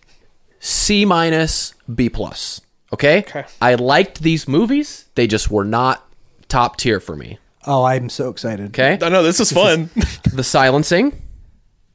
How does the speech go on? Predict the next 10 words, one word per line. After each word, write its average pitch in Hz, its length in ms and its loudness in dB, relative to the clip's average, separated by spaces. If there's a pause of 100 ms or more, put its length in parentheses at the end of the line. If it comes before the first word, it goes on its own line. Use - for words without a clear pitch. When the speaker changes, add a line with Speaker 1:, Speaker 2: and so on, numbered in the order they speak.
(240)
Speaker 1:
Room, 123 480 0 (1160)
Significant 147 580 0
Other, 127 360 2 (880)
The 120 140 -4
Rental, 107 420 -2 (1000)
Vice, - 600 -2 (960)
Wolf 104 260 -4
of 135 120 -8
Wall 110 180 0
Street, 110 340 -2